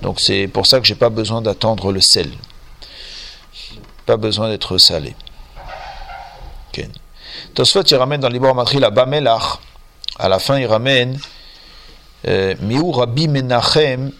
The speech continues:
Rabbi Menachem aya medagdek meod, il faisait très attention. Leavi Melach à la Shulchan,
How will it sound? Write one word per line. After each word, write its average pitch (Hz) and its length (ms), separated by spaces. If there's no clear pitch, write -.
Rabbi 139 280
Menachem 127 500
aya 123 160
medagdek 113 760
meod, 117 380
il 101 80
faisait 110 260
très 120 260
attention. 110 560
Leavi 110 520
Melach 139 800
à 113 80
la 117 140
Shulchan, 104 560